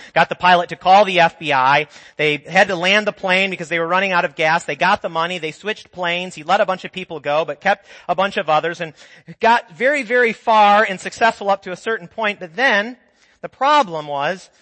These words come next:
that Martin McNally, of course, had never parachuted before and did not expect the turbulency, uh, that he was in for.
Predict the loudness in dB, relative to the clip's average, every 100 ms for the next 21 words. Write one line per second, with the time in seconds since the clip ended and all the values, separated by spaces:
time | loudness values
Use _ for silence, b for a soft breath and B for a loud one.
0 | b b -2 -2 0 -2 -2 -8 -2 0
1 | 0 -2 -4 -6 -6 -6 -6 -6 -4 2
2 | 2 2 -4 -10 -12 -12 -18 -14 -6 -6
3 | -6 b b b -6 -2 -2 -2 -8 -6
4 | -4 -4 -6 -2 0 2 2 2 -4 -20
5 | b b -8 -8 -12 -2 2 2 0 -16
6 | _ _ -4 -4 -8 -2 -2 0 -4 -4
7 | -8 -10 -6 -6 -6 B B 0 2 2
8 | -2 -2 -8 -8 -10 -8 -8 -8 -12 -14
9 | -12 -16